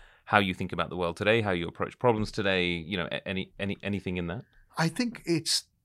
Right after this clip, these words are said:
Speaker 2: it's this sense of wonder,
Speaker 1: Hmm.
Speaker 2: right? Because you don't know what you don't know,
Speaker 1: Hmm.
Speaker 2: <laughs> and you know what you know.
Speaker 1: Yeah.
Speaker 2: If I, I am, m-, my wife and I talk about the fact that if I hadn't taken this path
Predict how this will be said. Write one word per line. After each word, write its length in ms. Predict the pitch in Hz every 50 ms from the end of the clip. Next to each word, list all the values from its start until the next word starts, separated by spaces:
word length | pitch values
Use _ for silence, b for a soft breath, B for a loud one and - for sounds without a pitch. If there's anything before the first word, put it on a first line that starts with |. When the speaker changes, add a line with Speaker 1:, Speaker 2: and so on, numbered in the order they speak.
| _ - -
Speaker 2:
it's 200 | 175 170 - -
this 240 | - 170 160 -
sense 360 | - - 202 196 190 185 - -
of 200 | 139 107 110 110
wonder, 440 | 110 120 127 123 110 - - - - _ _ -
Speaker 1:
Hmm. 200 | 110 101 101 95
Speaker 2:
right? 320 | 120 127 139 151 147 -
Because 540 | 147 147 143 - 151 139 131 117 - - - b b b b b b b b b b b b b
you 140 | 165 170
don't 260 | 143 190 190 180 170 160
know 80 | 151
what 220 | 139 127 135 131 127
you 40 |
don't 240 | 117 117 113 113 113
know, 200 | 107 101 92 - -
Speaker 1:
Hmm. 220 | - 120 110 101 92
Speaker 2:
<laughs> 120 | 85 - -
and 100 | 165 156
you 120 | 160 156
know 100 | 156 156
what 220 | 143 135 120 -
you 40 | 123
know. 220 | 110 113 104 98 - _ _ -
Speaker 1:
Yeah. 160 | - 113 98 95 92 B B B B B B B B B B B B -
Speaker 2:
If 200 | - 190 185 - -
I, 320 | - 165 180 196 208 202 - - -
I 160 | 156 170 185
am, 380 | 196 190 185 170 156 151 - - - - - - - -
m-, 380 | - - - 151 143 139 143
my 120 | 143 147 151
wife 260 | 135 147 170 175 -
and 100 | 151 139
I 80 | 139
talk 280 | 131 - 147 143 143 -
about 220 | 135 131 123 117
the 60 | - 117
fact 300 | - - 131 123 - -
that 140 | 123 117 - -
if 180 | 151 156 151 - -
I 160 | - 151 190
hadn't 480 | 196 185 190 185 170 165 143 135 123 - - _ _ _ _ _ _ _ _ _ b b b b b b b b b b -
taken 520 | - - 151 160 160 - 151 139 135 131 117
this 160 | 127 123 -
path 500 | - - 135 135 95 92 95 - -